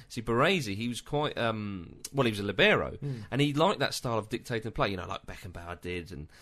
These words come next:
Speaker 1: and Luke Moore does for the Ramble.
Speaker 2: <laughs>
Speaker 1: Um, uh, you know.
Speaker 2: For the benefit of the listeners, I was pointing to myself there when he said that.
Speaker 1: <laughs> Um, uh, so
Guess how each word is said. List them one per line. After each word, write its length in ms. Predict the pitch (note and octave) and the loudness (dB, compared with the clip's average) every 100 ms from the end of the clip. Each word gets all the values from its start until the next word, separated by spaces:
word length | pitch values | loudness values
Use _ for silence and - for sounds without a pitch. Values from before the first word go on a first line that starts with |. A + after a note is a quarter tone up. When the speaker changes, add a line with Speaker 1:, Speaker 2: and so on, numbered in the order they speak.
| - - | -12 -8
Speaker 1:
and 120 | F#2 | -2
Luke 220 | G2 G2 | -2 -2
Moore 240 | F#2+ F#2 | -2 0
does 160 | F2+ F#2 | -2 -4
for 120 | - | -4
the 100 | F#2 | -2
Ramble. 420 | F2+ F2+ F#2 F2+ F#3 - | 0 0 0 4 4 4
Speaker 2:
<laughs> 140 | - | 6
Speaker 1:
Um, 720 | C4+ A#3 G#3 G3+ G#3+ G#2+ G#2+ G#2+ | 8 10 10 10 8 6 4 2
uh, 140 | G#2+ - - C#3 | 2 0 -4 2
you 160 | C#3+ | 4
know. 60 | C3+ | 8
Speaker 2:
For 60 | G3+ | 8
the 60 | F#3+ | 10
benefit 220 | A3+ G#3 | 10 10
of 80 | F#3+ | 8
the 60 | G3 | 6
listeners, 180 | D#3+ | 6
I 160 | E3+ F3 | 6 6
was 200 | F#3 F#3 | 6 4
pointing 280 | - F#3 F3 | 4 4 4
to 80 | E3 | 2
myself 380 | D#3 E3+ D#3+ | 6 6 6
there 80 | D3+ | 8
when 80 | - | 8
he 60 | D3+ | 10
said 180 | D4 F3+ | 8 10
that. 1160 | B3+ - C4+ C4 A#3 - G#3+ G#3 - E3 - - | 10 10 10 10 10 8 6 2 2 -4 -6 -10
Speaker 1:
<laughs> 40 | - - - - - | -10 -8 -8 -8 -2
Um, 360 | C3+ D3 C#3+ C#3+ | 4 8 8 6
uh, 280 | C#3 C#3 A#2+ - - | 6 6 4 0 -4
so 640 | - D#3+ D#3 D3 C3+ | 2 6 6 6 4